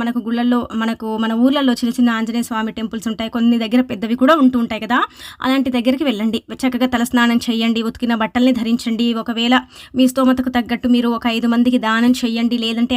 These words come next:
ఐదు మందికి ఒక రెండు రెండు రూపాయలను అంటే చొప్పున పంచండి, అంటే దానం చేయండి. ఆ, లేదంటే ఒక్కొక్క రూపాయినైనా సరే ఒక ఐదు మందికి ఇవ్వండి, లేకపోతే ఒక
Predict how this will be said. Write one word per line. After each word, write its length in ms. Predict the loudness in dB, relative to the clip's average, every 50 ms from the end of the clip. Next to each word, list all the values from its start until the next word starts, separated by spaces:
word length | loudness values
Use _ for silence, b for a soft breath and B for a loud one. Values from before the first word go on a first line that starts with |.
| -2
ఐదు 120 | -2 -2 -2 0
మందికి 220 | 0 0 0 0 -2
ఒక 100 | 0 0 -2
రెండు 140 | 0 0 2
రెండు 120 | 2 2 2
రూపాయలను 420 | 0 0 0 0 2 4 4 2 2 0 -4
అంటే 160 | -4 -4 -4 -4 -4
చొప్పున 260 | -6 -6 -4 -4 -4 -4 -2 -2
పంచండి, 440 | -4 -4 -2 -2 -2 0 2 0 0 B B B B B -2
అంటే 160 | 0 2 2 4 4
దానం 220 | 6 6 6 4 2 2
చేయండి. 340 | 0 0 2 2 2 2 0 0 B B B B B B -8 -4
ఆ, 100 | -2 -2 0
లేదంటే 260 | 2 4 4 4 2 0
ఒక్కొక్క 180 | -2 -4 -4 -4 -2 0
రూపాయినైనా 420 | 0 0 2 2 2 4 2 2 2
సరే 100 | 0 0 0 0
ఒక 80 | -2 -4 -4
ఐదు 100 | -2 -2 0
మందికి 240 | 2 2 2 2 0 -2
ఇవ్వండి, 340 | -2 -2 -2 0 0 2 0 0 0 0
లేకపోతే 400 | -2 -2 -2 -2 -2 -2 0 0 -2
ఒక 60 | 0